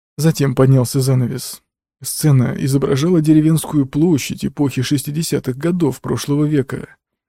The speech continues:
Вошла героиня, читая адреса на открытках, пришедших с утренней почтой. Она видит письмо, адресованное юному Сквайру, и начинает петь.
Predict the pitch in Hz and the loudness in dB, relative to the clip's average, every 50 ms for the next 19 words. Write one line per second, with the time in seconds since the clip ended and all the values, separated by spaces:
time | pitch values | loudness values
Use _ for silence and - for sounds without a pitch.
0 | _ _ - 139 135 147 131 - 156 185 202 180 180 185 196 196 202 185 156 127 | _ _ -6 -4 -2 -2 -2 -2 0 0 2 2 4 4 4 4 4 4 4 2
1 | - - - 135 131 - 139 135 139 135 131 143 147 156 - - 139 135 135 139 | 2 -2 -4 -6 -2 0 2 2 2 2 2 0 -2 -2 -2 -4 -2 0 0 0
2 | 139 - - 175 175 143 - - - 127 - - _ _ _ _ _ - 143 131 | -2 -2 0 0 0 0 0 -4 -8 -8 -8 -12 _ _ _ _ _ -2 0 0
3 | - 151 165 156 - - 139 120 - - 170 160 156 170 170 170 175 165 - 180 | 2 2 0 0 0 -4 -8 -8 -4 -4 -2 -2 0 0 2 0 0 0 -2 -2
4 | 156 127 - - - - - - _ _ _ _ _ _ _ _ _ _ _ _ | -2 -2 -4 -6 -8 -10 -10 -10 _ _ _ _ _ _ _ _ _ _ _ _
5 | 131 143 143 135 131 131 131 123 _ _ 135 123 - - 139 156 165 147 123 - | 4 4 4 4 4 0 0 -6 _ _ -4 -4 0 0 2 4 4 4 2 0
6 | - 139 123 117 147 170 175 175 175 175 175 165 139 143 135 131 139 147 143 - | -2 -4 -2 0 0 2 4 4 4 4 4 2 2 2 0 0 0 0 -2 -4
7 | - - 175 175 165 151 135 120 - - 147 143 139 - - 226 190 151 131 135 | -4 -2 0 2 2 2 2 0 0 -2 -2 -2 -2 2 4 4 4 4 2 -2
8 | 131 - _ _ _ - 131 135 135 - - _ | -6 -8 _ _ _ -2 -2 0 -2 -8 -16 _